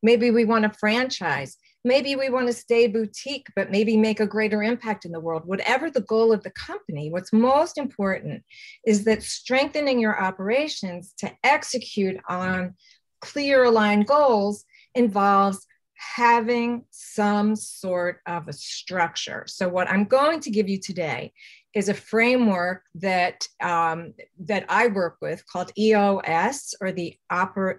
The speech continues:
the Entrepreneurial Operating System. Some people also call it Traction, but it's actually called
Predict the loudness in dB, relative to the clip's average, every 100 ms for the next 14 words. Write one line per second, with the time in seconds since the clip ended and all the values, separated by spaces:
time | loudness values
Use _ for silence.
0 | -8 -8 -8 -2 -2 0 -2 -2 0 0
1 | -2 -2 -4 -4 -6 -6 -8 -10 -12 -12
2 | -12 -12 -8 -4 -2 2 2 2 0 2
3 | -2 0 -2 -4 -6 -4 -4 -6 -6 -6
4 | -6 -4 -4 -4 -10 -8 -10